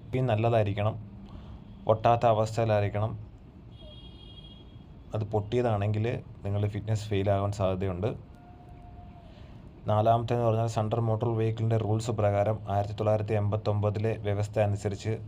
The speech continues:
വാഹനത്തിൽ നിശ്ചിത സ്ഥലങ്ങളിൽ retro reflect ടേപ്പുകൾ ഒട്ടിച്ചിരിക്കണം. അഞ്ചാമത്തേന്ന് പറഞ്ഞാൽ വാഹനം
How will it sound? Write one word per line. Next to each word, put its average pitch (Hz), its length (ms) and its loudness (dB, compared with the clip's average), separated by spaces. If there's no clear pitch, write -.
വാഹനത്തിൽ 104 720 0
നിശ്ചിത 107 320 -2
സ്ഥലങ്ങളിൽ 107 580 2
retro 113 500 0
reflect 110 460 -2
ടേപ്പുകൾ 107 500 2
ഒട്ടിച്ചിരിക്കണം. 98 680 -2
അഞ്ചാമത്തേന്ന് 117 640 2
പറഞ്ഞാൽ 110 320 0
വാഹനം 107 560 4